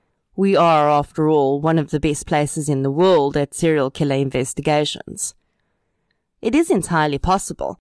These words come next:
that the killer had heard of Mothupi's arrest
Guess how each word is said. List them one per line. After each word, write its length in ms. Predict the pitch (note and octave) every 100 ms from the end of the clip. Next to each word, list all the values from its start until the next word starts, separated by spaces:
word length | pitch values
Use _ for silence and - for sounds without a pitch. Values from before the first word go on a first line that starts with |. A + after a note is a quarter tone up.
| _ _ _
that 160 | - F3+
the 100 | G3
killer 360 | - G3+ E3+ D#3
had 240 | D#3+ D3+
heard 360 | F#3 A#3 D3+ D#3+
of 160 | D#3
Mothupi's 540 | E3 D3+ F3 D#3 D3+ D3
arrest 560 | E3 - - - -